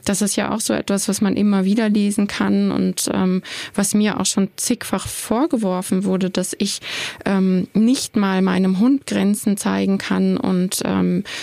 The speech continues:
das sei wieder so, ne, typisch Frau und dü-dü-dü-dü-dü, was dann noch so alles hinterherkommt. Spannend ist dann aber tatsächlich immer, wenn man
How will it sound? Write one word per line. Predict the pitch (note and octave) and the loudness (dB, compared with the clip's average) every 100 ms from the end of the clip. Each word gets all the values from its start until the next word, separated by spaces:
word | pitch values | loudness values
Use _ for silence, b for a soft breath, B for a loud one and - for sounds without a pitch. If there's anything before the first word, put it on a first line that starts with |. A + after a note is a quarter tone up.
| B | B
das | F3+ F#3+ | -4 0
sei | G3 G3 | 0 2
wieder | G3 F#3+ F#3 | 2 0 0
so, | F3+ | 2
ne, | F#3+ C4 | 2 2
typisch | - G3+ E3+ F3+ | 0 -2 -2 -2
Frau | - G3+ A3 A3+ | -2 -2 0 0
und | F#3 F3+ A#3+ | 0 0 2
dü-dü-dü-dü-dü, | B3 C4 G#3+ G#3 G3+ G3+ G#3 | 2 2 0 0 0 0 0
was | G3+ G3+ | -2 -2
dann | G3 | -2
noch | F#3+ | 0
so | F#3+ - | 0 -2
alles | F#3+ F#3+ | 0 -2
hinterherkommt. | - F#3 G3 G3 G3+ - A3+ B3 B B B | 0 0 0 0 -2 -2 -4 -2 B B B
Spannend | - - G#3 A#3 | -4 0 2 0
ist | - - | -2 -2
dann | - G#3 | 0 0
aber | A#3 G#3 | 0 -2
tatsächlich | - G3+ - G#3 - G3+ | -2 -2 -2 -2 -2 -2
immer, | - G#3 F#3+ | 0 0 2
wenn | G3 | 2
man | G3+ G3 | 2 0